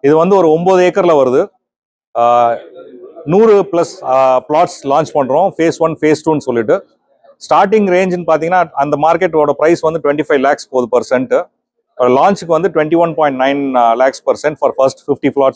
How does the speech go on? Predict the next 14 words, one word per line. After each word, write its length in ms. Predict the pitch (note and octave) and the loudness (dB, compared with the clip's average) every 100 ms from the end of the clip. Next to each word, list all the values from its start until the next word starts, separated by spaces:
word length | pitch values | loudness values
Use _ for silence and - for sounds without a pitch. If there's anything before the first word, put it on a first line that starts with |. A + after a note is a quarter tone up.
| - | -4
கொடுக்குறோம். 340 | G#2+ G#2+ D3 - _ _ _ _ _ _ _ _ A#2 | -6 -4 -4 -6 _ _ _ _ _ _ _ _ -2
ஆ, 500 | A#2 A#2+ A#2+ A#2+ - | 0 2 2 0 0
இதுல 180 | D3 D#3+ | 0 2
வந்து 240 | F3+ G3+ | 2 2
ஒரு, 380 | F3 D#3 C#3+ B2+ - B2+ | 2 2 2 -2 -8 -4
ஆ, 540 | A#2+ A#2 A#2 A#2 - _ _ _ _ D3 | 0 0 -2 -4 -10 _ _ _ _ -2
ஹண்ட்ரட், 500 | F3+ G#3+ G3 F3 C#3+ | 0 0 0 0 2
ஆ, 300 | C3+ C3 B2+ - C#3 C3 | 4 4 0 -6 -14 -4
ஆ, 280 | B2+ B2 B2 B2+ B2+ _ | 0 2 0 -2 -6 _
யூனிட்ஸ்க்கு 400 | C#3 F#3 G3 - | -2 0 0 -2
மேல 340 | D#3 E3+ D3 | 0 2 2
வருது. 240 | C3 D3 A3 _ _ _ _ _ - | 2 2 0 _ _ _ _ _ -4
ஒரு 160 | C3 | -2
ட்வென்டி 280 | B2 F3 F#3+ | 0 0 0